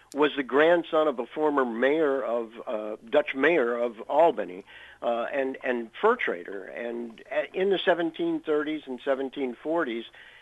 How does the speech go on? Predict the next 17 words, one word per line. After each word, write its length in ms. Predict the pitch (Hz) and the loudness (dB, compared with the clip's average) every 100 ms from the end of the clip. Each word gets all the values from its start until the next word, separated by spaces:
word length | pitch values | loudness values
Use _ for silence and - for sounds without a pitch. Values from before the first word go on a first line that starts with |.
| - _ 113 | -20 _ -2
John 480 | 135 160 196 143 135 | 4 6 6 4 2
lived 300 | 151 147 135 | 2 2 -2
with 180 | 151 | 0
the 100 | 131 - | 0 0
Seneca 340 | 165 151 - 120 | 0 0 0 -2
Indians 500 | 208 190 98 87 82 - | -2 -2 -4 -6 -12 -8
in 420 | 123 123 120 123 - | -2 0 -2 -4 -4
western 440 | 117 139 - 131 120 | 0 0 0 -2 -2
New 100 | 117 | -2
York. 460 | 139 214 101 - - - - - | 0 0 -2 -6 -20 -20 -20 -8
And 160 | 117 120 | -4 -2
he 100 | 139 | -2
took 360 | - 165 - | 0 0 0
an 120 | 143 | 0
Indian 420 | 131 123 123 113 113 | 0 2 0 -2 -2
woman, 300 | 110 123 | -2 -2
a 80 | 156 | -4